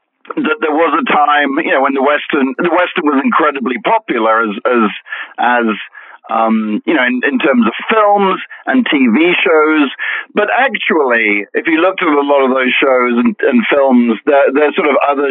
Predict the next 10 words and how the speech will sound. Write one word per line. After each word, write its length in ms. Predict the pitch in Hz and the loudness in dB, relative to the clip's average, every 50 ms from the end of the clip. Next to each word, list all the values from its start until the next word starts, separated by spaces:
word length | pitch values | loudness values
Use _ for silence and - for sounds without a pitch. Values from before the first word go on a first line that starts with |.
| 123 | -2
genres 720 | 123 135 139 135 139 135 139 135 131 131 131 127 123 113 - - - - - - | -2 0 2 2 2 2 2 2 2 2 2 2 0 0 -2 -10 -16 -16 -10 -4
with 160 | - 135 131 | -2 0 0
Westerns 640 | 120 120 135 135 131 - - 151 139 127 127 117 120 | 2 2 2 0 0 -2 -4 -2 0 0 0 0 0
as 120 | 127 117 120 | 0 0 2
a, 80 | 123 120 123 | 2 2 2
as 80 | 127 120 123 | 2 0 0
a 40 | 113 190 | 0 0
background 640 | 135 139 147 - - 151 156 165 170 175 185 170 - | 0 -2 -2 -2 0 0 0 2 0 0 -2 -2 -4
to 80 | 180 175 | -2 0
a, 40 | 165 | 0